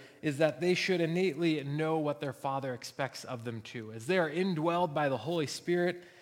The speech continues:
as they have the Holy Spirit living within them, that they would know from God what it means to love one another.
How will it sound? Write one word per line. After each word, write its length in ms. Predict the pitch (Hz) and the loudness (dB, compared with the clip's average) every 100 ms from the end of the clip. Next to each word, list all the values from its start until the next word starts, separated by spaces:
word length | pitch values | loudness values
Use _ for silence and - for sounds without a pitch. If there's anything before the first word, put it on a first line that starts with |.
| - | -8
as 120 | 156 135 | -4 0
they 120 | 147 | -2
have 400 | 131 165 190 160 | 0 4 4 4
the 80 | 143 | 0
Holy 200 | 170 165 | 0 0
Spirit 380 | - 175 170 | -2 -2 -2
living 400 | 147 151 180 196 | 0 0 2 2
within 400 | 180 156 - 165 | 0 0 -2 -2
them, 220 | 165 151 131 | -2 -2 -4
that 200 | 131 - | -6 -4
they 140 | 175 | 0
would 220 | 170 143 | 2 2
know 600 | 123 139 180 180 139 123 - - - | 0 -2 2 2 2 0 -4 -16 -10
from 340 | - 185 175 | -2 0 0
God 460 | 135 151 147 135 123 | 0 0 2 0 -2
what 260 | 123 131 147 | -4 -2 -2
it 100 | 131 | -2
means 440 | 135 139 135 - | -2 -2 -2 -6
to 140 | - | -8
love 460 | 123 120 127 117 107 - | -6 -2 0 -2 -4 -8
one 220 | 117 110 | -6 -4
another. 420 | 104 98 98 - | -4 -4 -8 -14